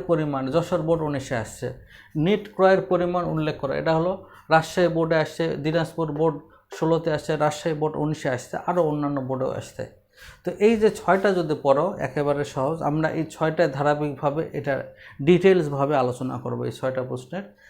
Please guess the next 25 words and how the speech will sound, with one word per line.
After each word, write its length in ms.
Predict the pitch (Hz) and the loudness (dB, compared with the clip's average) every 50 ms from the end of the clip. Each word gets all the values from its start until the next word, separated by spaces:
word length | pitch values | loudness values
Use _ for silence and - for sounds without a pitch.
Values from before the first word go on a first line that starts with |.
| - - - - | -20 -14 -6 -4
একেবারে 380 | 143 131 160 156 156 160 156 151 - - | -2 0 2 2 4 2 2 0 0 0
সহজ। 280 | 165 151 160 180 180 180 - - - _ _ _ _ _ - _ _ _ - | 2 2 4 2 2 0 -4 -12 -20 _ _ _ _ _ -20 _ _ _ 2
তো 80 | 175 185 208 220 - - - - _ _ _ - | 4 4 4 4 2 -2 -10 -20 _ _ _ -4
এই 80 | 185 175 - | -4 0 4
ছয়টা 240 | 208 220 214 220 220 | 4 6 6 6 4
যদি 180 | 214 208 185 185 - | 4 4 4 2 2
পড়ো, 200 | - 190 190 214 240 233 - | 4 4 4 4 2 2 2
তাহলে 280 | - 175 170 180 190 208 233 233 - - - _ _ _ _ _ _ - - _ _ _ - | 0 0 2 2 2 0 0 -4 -8 -16 -20 _ _ _ _ _ _ -20 -20 _ _ _ 4
ক 20 | - 208 226 208 180 151 | 8 8 8 8 8 6
বা 100 | 147 139 - - - _ _ - _ _ _ | 2 0 -2 -6 -14 _ _ -20 _ _ _
তোমাদের 300 | - 175 185 180 180 170 | -2 0 2 2 2 2
প্রশ্ন 240 | 175 185 160 - - 202 202 196 - - _ _ - 165 | 2 0 -2 -2 -2 -4 -4 -6 -10 -16 _ _ 2 2
একের 200 | 165 - 190 185 170 - - | 2 4 2 0 0 2 4
ক, 40 | 185 185 185 185 175 180 | 6 6 6 6 4 2
খ, 40 | - - 175 165 151 135 | 2 2 4 4 4 2
গ, 20 | 135 131 117 - 170 | 2 0 0 0 -4
এই 80 | 165 - - - | -8 -6 0 4
কতে 380 | 196 196 202 202 196 - 214 226 220 220 | 6 6 6 6 4 2 2 2 2 0
তুমি 180 | - 185 180 180 | -4 -4 -2 -2
একশো, 260 | 170 160 - - - 175 151 | -4 -4 -4 -4 -2 -2 0
হান্ড্রেড 260 | 160 160 160 165 156 - | 0 0 0 -2 -2 0
পার্সেন্ট 320 | - 160 147 - - 156 147 | -2 -2 -2 -2 -4 -4 -4
ইনশাল্লাহ 360 | 143 139 135 147 151 190 226 - | -4 -4 -6 -6 -6 -6 -8 -8
কমন 220 | - 123 117 117 113 107 | -8 -6 -6 -6 -6 -6
পাবা। 200 | 110 107 101 - | -6 -6 -6 -8